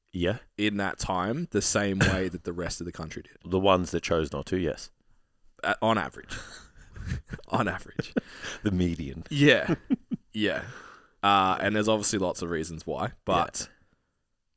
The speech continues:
Speaker 2: we're working with tons of people in Sydney, tons of people, Brisbane, Gold Coast.
Speaker 1: Yeah.
Speaker 2: Um, Adelaide people, fucking reach out. I was just
Speaker 1: Yeah,
Speaker 2: like,
Speaker 1: where you
Speaker 2: "Do you
Speaker 1: at?
Speaker 2: guys
Speaker 1: Do you guys
Speaker 2: not
Speaker 1: even
Speaker 2: do
Speaker 1: do
Speaker 2: anything?"
Speaker 1: Yeah, do you,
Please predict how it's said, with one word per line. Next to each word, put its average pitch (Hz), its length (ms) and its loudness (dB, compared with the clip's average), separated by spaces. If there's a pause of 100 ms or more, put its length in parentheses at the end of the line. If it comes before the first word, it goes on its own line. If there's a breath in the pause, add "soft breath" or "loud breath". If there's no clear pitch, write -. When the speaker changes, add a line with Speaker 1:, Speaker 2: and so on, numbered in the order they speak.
(600)
Speaker 2:
we're 117 680 6
working 110 380 4
with 98 100 0
tons 120 280 2
of - 60 -12
people 117 240 2
in 113 60 0
Sydney, 101 280 -2
tons 101 280 0
of - 40 -8
people, 98 600 -2
Brisbane, 90 320 -2
Gold 82 200 -4
Coast. - 380 -8 (500)
Speaker 1:
Yeah. - 120 -8 (180)
Speaker 2:
Um, 82 560 0 (300)
Adelaide 123 420 4
people, 95 380 -2
fucking 113 340 -2
reach 101 220 -2
out. 95 280 -2
I 80 40 -4
was 82 180 -6
just - 60 -10
Speaker 1:
Yeah, 69 100 -4
Speaker 2:
like, 73 80 -2
Speaker 1:
where 90 120 4
you 92 100 4
Speaker 2:
"Do 90 60 6
you 98 60 6
Speaker 1:
at? 87 40 4
Speaker 2:
guys 120 240 4
Speaker 1:
Do 101 80 0
you 98 60 2
guys 110 200 10
Speaker 2:
not 107 60 6
Speaker 1:
even 104 160 4
Speaker 2:
do 98 100 0
Speaker 1:
do 107 60 2
Speaker 2:
anything?" 147 340 0
Speaker 1:
Yeah, 90 120 0
do 82 140 -4
you, 90 120 0